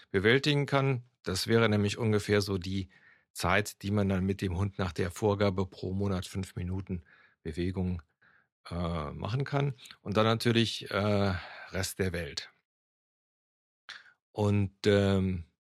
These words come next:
ich habe ja auch direkt gesagt, dass ich es für zu früh halte, weil einfach, ja, wie soll ich sagen,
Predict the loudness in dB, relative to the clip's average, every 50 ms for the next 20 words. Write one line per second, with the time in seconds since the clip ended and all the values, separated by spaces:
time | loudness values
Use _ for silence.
0 | _ _ _ _ _ _ _ _ _ _ _ _ _ _ _ _ _ _ _ _
1 | _ _ _ _ _ 0 2 4 6 6 4 4 4 2 0 2 2 2 0 0
2 | 0 0 -2 -2 0 2 2 2 2 2 0 0 0 0 -4 -2 0 2 2 4
3 | 4 2 4 4 2 2 4 2 4 4 6 4 4 2 0 -2 -2 -2 -2 -2
4 | 0 0 0 0 -2 -6 -18 -20 _ -20 -20 _ _ -20 -20 _ _ _ _ _
5 | _ _ _ _ _ _ _ _ _ _ _ _ _ _ _ _ _ _ _ -4
6 | -4 -2 0 0 -2 -4 -6 -10 -12 -6 -4 0 2 2 2 4 4 4 6 6
7 | 4 2 0 -6